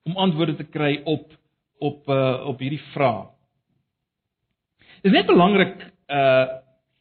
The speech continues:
voor ons nou gaan insak hierop, dat ons onsself sal herinner aan wat ons nou reeds gesien het oor die afgelope paar Sondae, want ons moenie dit vergeet nie.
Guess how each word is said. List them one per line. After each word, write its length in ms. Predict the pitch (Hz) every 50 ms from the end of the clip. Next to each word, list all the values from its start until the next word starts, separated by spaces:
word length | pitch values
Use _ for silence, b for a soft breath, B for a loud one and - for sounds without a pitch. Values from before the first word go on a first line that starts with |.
| _ _ _ _ _ _ _ _ _ _ _ _ _
voor 100 | - 285
ons 160 | 311 262 214 -
nou 200 | 175 160 151 147 143 147 - - - - - _ _ _ _ _ _ _ _ _ _ _ _ -
gaan 100 | 160 156
insak 360 | 196 247 - - 196 147 -
hierop, 420 | 135 143 190 190 135 131 123 - - _ b b b b b b b b b b b b b b _ _ _ _ _
dat 180 | - 185 214
ons 120 | 254 233 262
onsself 300 | 262 - 320 330 339 320
sal 100 | 302 302
herinner 320 | 269 202 - 226 247 240
aan 120 | 214 202 180
wat 120 | 196 196 220
ons 80 | 196 196
nou 100 | 196 180
reeds 280 | 165 175 233 247 - -
gesien 260 | 196 190 - 233 220
het 120 | 202 190 -
oor 100 | 185 -
die 60 | 147
afgelope 520 | 185 185 - 175 170 - 175 170 147 165 156
paar 180 | - 160 160 160 - -
Sondae, 340 | 220 233 208 175 139 127 120
want 100 | 139 151
ons 120 | 190 160 180
moenie 160 | 247 330 277
dit 160 | 262 - -
vergeet 420 | - 196 - - 311 320 285 294 - -
nie. 120 | 101 -